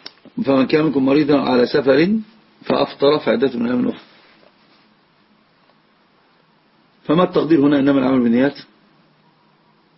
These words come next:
أم عبد الرحمن أجابت، والراجية أيضا أجابت.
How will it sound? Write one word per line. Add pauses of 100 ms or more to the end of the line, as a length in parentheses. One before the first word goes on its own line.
(2000)
أم
عبد
الرحمن
أجابت،
والراجية
أيضا
أجابت.